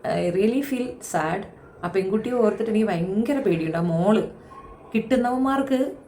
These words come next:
ഇത്തരത്തിലുള്ള മനോഘടനയുള്ളവർക്ക് കുഞ്ഞു കുട്ടിയെന്നോ മുതുക്കിയെന്നോ ചെറുപ്പക്കാരിയെന്നോ വ്യത്യാസമില്ല. അവർ just ഒരു ഹോളാണ് നോക്കുന്നത്. And നമുക്ക് ഒത്തിരി എക്സ്പീരിയൻസ് ഉണ്ട്, ന്യൂസുകൾ കാണുക. You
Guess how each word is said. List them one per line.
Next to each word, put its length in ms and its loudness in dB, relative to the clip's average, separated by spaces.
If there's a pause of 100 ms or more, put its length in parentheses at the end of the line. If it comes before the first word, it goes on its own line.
(300)
ഇത്തരത്തിലുള്ള 500 0
മനോഘടനയുള്ളവർക്ക് 1040 0
കുഞ്ഞു 300 0
കുട്ടിയെന്നോ 440 -2
മുതുക്കിയെന്നോ 520 0 (840)
ചെറുപ്പക്കാരിയെന്നോ 720 0
വ്യത്യാസമില്ല. 500 0 (220)
അവർ 160 0 (140)
just 240 -2
ഒരു 160 -2
ഹോളാണ് 460 2
നോക്കുന്നത്. 400 0 (460)
And 180 2
നമുക്ക് 280 0
ഒത്തിരി 280 0
എക്സ്പീരിയൻസ് 560 0
ഉണ്ട്, 120 2 (100)
ന്യൂസുകൾ 380 2 (120)
കാണുക. 240 0 (500)
You 100 6